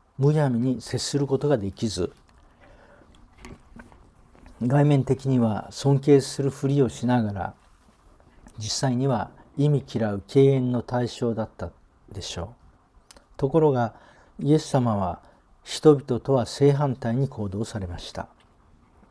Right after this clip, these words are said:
イエス様は酒税人や罪人の仲間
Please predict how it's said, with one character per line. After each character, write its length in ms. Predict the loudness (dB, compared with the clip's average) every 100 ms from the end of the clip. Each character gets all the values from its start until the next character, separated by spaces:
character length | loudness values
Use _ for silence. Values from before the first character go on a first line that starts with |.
| _ _ _ _ _ -20 -20 -20 -4
イ 80 | 4
エ 60 | 4
ス 100 | 4
様 260 | 0 0
は 260 | 0 -4 -6 -14 _ -20 -14
酒 260 | -8 -4
税 300 | 0 4 4
人 320 | 4 2 0 0
や 260 | -2 -4 -8 -20 _ -10
罪 340 | -2 2 2
人 320 | 2 -2 0
の 260 | 0 -2 -2
仲 320 | -6 -4 -2
間 240 | 0 -2